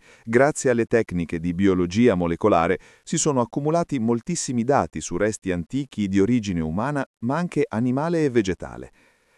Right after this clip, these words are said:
La tecnica che ha permesso di ottenere tali risultati è costituita dalla P C R, Polymerase Chain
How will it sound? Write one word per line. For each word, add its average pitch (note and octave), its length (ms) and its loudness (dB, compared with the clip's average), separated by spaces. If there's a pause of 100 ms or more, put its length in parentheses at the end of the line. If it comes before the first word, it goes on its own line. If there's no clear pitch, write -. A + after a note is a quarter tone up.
(140)
La C#3 140 4
tecnica C#3+ 480 -2
che - 140 -4
ha D#2 80 -2
permesso F#2+ 540 -2
di D#2+ 100 -6
ottenere F2+ 480 -4
tali F#2 240 -2
risultati A#2 680 -2 (320)
è C#3+ 120 0
costituita D#3+ 680 -2
dalla A#2 420 0
P F3 180 -4
C D#3 260 -4
R, D2 360 -6 (380)
Polymerase D3+ 760 4
Chain B2 460 -2